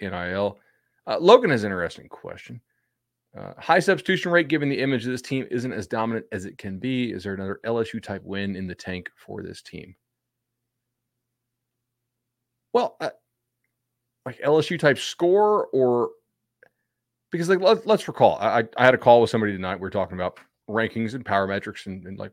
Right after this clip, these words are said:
true talent of a team, and, you know, I, I was like, "Look, Florida State did hold L S U to seventeen, you know, before garbage time." And he's like, "Yeah, but, like, what, what was their expected points?" Like, that, that's fair.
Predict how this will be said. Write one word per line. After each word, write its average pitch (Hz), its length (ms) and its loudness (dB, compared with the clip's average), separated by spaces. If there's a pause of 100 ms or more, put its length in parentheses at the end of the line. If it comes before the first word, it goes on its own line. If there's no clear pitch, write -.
(100)
true 120 180 -8
talent 104 320 -4
of 107 60 -12
a - 20 -14
team, 101 380 -14
and, 127 120 -16 (1600)
you 92 100 -8
know, - 180 -12
I, - 220 -6
I - 20 -2
was 92 160 -6
like, - 120 -14
"Look, 135 200 -8 (140)
Florida 151 180 -6
State 139 160 -2
did 147 140 -2
hold 113 360 0 (160)
L 107 160 2
S 98 140 -6
U 107 80 -4
to 98 80 -4
seventeen, 92 640 -6 (300)
you 95 60 -12
know, 87 60 -12
before 90 420 -6
garbage 90 380 -6
time." - 200 -16 (1400)
And 120 60 0
he's 113 120 -2
like, 117 140 0 (100)
"Yeah, 139 280 4 (340)
but, 131 180 4
like, 110 280 0 (160)
what, 139 220 2
what 139 120 4
was 113 100 0
their 110 140 4
expected 95 420 -4
points?" - 320 -18
Like, 143 180 -10
that, 190 200 4
that's 226 180 2
fair. 101 360 -2